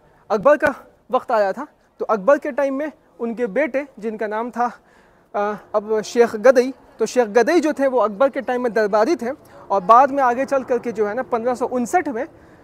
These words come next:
बैरम खान ने उन्हें चीफ जस्टिस का एक रुतबा दे दिया था। तो गाइस इससे ये समझ में आता है कि शेख फजलुल्लाह जो थे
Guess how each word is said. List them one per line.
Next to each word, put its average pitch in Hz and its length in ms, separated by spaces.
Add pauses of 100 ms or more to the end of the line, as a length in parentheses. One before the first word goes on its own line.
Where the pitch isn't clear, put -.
(680)
बैरम 233 340
खान 269 220
ने 269 180 (260)
उन्हें 220 160
चीफ 254 240
जस्टिस 233 440
का 254 200 (340)
एक 226 180
रुतबा 214 280
दे 196 120
दिया 170 200
था। 165 160 (380)
तो 254 60
गाइस 311 160
इससे 294 180
ये 277 140
समझ 294 280
में 294 100
आता 277 200
है 294 160 (260)
कि 226 80
शेख 247 180
फजलुल्लाह 233 400
जो 269 140
थे 262 140